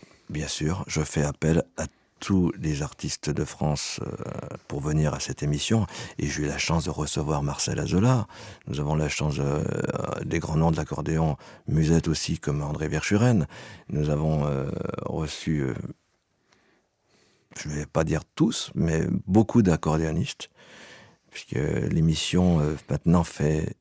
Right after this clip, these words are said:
une heure. Et tous les quinze jours, nous avons, euh, un nouveau plateau.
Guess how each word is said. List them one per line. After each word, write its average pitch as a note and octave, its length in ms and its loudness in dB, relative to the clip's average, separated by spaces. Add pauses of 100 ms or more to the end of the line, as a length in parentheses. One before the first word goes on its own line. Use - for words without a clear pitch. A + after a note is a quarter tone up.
une F2 180 6
heure. A2+ 360 2 (760)
Et D#2 360 2
tous - 200 -2
les D2+ 280 6
quinze D2+ 260 2
jours, D2 260 0
nous D2+ 220 2
avons, D#2 400 2
euh, - 240 -6 (1040)
un C#2+ 100 2
nouveau D2 220 2
plateau. - 340 -2